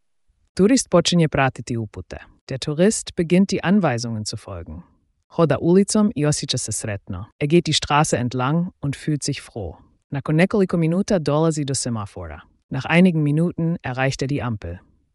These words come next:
Skreće desno, kako je Tom rekao. Er biegt rechts ab, wie Tom es gesagt hat. Odjednom vidi skriveni kafić ispred sebe. Plötzlich sieht er das versteckte Café vor sich. Turist je vrlo zahvalan zbog Tomove pomoći.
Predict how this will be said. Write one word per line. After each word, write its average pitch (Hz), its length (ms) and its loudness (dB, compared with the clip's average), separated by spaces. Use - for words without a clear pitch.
Skreće 185 440 4
desno, 135 380 2
kako - 260 -12
je 104 60 -6
Tom 104 240 -8
rekao. - 400 -12
Er 151 120 -2
biegt 214 320 2
rechts - 400 2
ab, 233 160 4
wie 147 80 -4
Tom 147 220 0
es 135 120 -2
gesagt 135 420 -6
hat. - 320 -14
Odjednom 170 440 6
vidi 147 220 2
skriveni 156 500 0
kafić 131 440 -4
ispred - 320 -10
sebe. - 340 -10
Plötzlich 240 680 2
sieht 156 300 -2
er 143 140 0
das 131 240 -4
versteckte 135 420 -4
Café 156 440 -2
vor 95 180 -10
sich. - 320 -16
Turist 160 380 0
je 143 80 2
vrlo 165 260 4
zahvalan 139 540 0
zbog 117 240 -8
Tomove 127 440 -2
pomoći. 101 500 -8